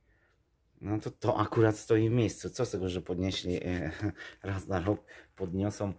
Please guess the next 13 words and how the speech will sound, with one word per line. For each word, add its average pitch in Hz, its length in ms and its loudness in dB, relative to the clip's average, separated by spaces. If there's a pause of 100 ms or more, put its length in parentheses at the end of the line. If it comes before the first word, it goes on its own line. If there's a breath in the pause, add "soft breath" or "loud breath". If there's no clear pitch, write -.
(320 loud breath)
troszkę 98 380 -4
cenę, 104 500 2
e, 82 40 2 (1160)
tego, 90 340 0 (180)
mm, 90 300 -2 (1040 loud breath)
e, 85 680 -2
o 95 80 -4
dwieście, 98 540 0
o 92 120 0
sto 98 260 -2
złotych, 92 440 -4 (400 loud breath)
e, - 60 -8 (1080)
wypłatę. 92 720 -4